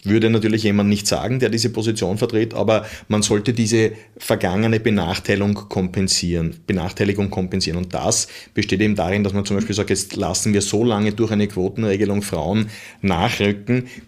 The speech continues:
bis ungefähr eine Gleichverteilung, äh, stattfindet. Ich habe in vielen Diskussionen, die ich geführt habe in den letzten Monaten, Jahren,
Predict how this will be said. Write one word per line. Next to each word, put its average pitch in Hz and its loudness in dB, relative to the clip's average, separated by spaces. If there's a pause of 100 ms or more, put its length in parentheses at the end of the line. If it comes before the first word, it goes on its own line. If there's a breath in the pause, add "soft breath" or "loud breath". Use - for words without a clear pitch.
bis 113 2
ungefähr 117 4
eine 104 2
Gleichverteilung, 82 -4
äh, 82 -10
stattfindet. - -8
Ich 92 -2
habe 92 -4
in 107 -2
vielen 113 0
Diskussionen, 107 0
die 107 -4
ich 101 -6
geführt 104 -2
habe 101 2
in 101 0
den 104 2
letzten 101 -2
Monaten, 101 -4
Jahren, 90 -2